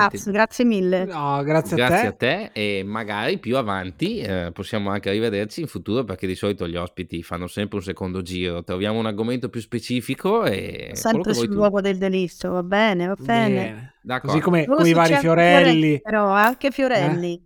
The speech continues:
Speaker 1: mitico
Speaker 2: Eh, Fiorelli,
Speaker 1: Fiorelli.
Speaker 2: figurati.
Speaker 3: Allora,
Speaker 2: Esatto.
Speaker 3: adesso lo diciamo in diretta. Fiorelli, devi convincerlo, adesso, visto che ti senti con Manuel, devi convincere Fiorelli che è stato facile che usiamo questo sistema qua e non Skype. Me lo convinci, perché tocca a lui,
Speaker 1: Lo
Speaker 3: fa
Speaker 1: convincerò
Speaker 3: poco.
Speaker 1: io, stasera gli mando subito un messaggio, glielo dico
Speaker 3: Capito?
Speaker 1: subito.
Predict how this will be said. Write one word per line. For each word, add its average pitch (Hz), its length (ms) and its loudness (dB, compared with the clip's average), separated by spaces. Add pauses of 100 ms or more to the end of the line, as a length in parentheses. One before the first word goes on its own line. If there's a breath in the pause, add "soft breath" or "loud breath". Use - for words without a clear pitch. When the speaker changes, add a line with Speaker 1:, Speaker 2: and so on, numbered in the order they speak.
(100)
Speaker 1:
mitico 240 340 -2
Speaker 2:
Eh, 180 80 6
Fiorelli, 160 280 4
Speaker 1:
Fiorelli. 165 260 4
Speaker 2:
figurati. 127 520 -2
Speaker 3:
Allora, 160 200 4
Speaker 2:
Esatto. 113 160 2
Speaker 3:
adesso 160 220 0
lo 156 80 4
diciamo 139 340 0
in 147 60 0
diretta. 135 320 0
Fiorelli, 165 400 -2
devi 135 240 0
convincerlo, 151 880 0
adesso, 107 400 -2
visto 110 340 -6
che 98 400 -2
ti - 100 -12
senti 110 320 -4
con 107 160 -2
Manuel, 98 380 0
devi 117 220 0
convincere 156 500 -2
Fiorelli 147 340 0
che 147 140 -2
è 131 60 0
stato 123 320 -4
facile 160 580 -2
che 131 160 -2
usiamo 127 440 0
questo 147 240 -2
sistema 131 440 -2
qua 123 160 -2
e 143 60 0
non 123 120 0
Skype. 92 540 -4
Me 113 120 0
lo 156 100 2
convinci, 117 680 -2
perché 98 300 -6
tocca 120 220 -4
a - 20 -2
lui, 139 140 2
Speaker 1:
Lo 196 60 0
Speaker 3:
fa 233 100 2
Speaker 1:
convincerò 254 500 2
Speaker 3:
poco. 240 100 2
Speaker 1:
io, 170 300 -4
stasera 220 480 0
gli 196 100 0
mando 190 240 0
subito 220 380 -4
un 196 60 -2
messaggio, - 500 -6
glielo 180 220 -2
dico 214 100 0
Speaker 3:
Capito? - 160 2
Speaker 1:
subito. - 260 -10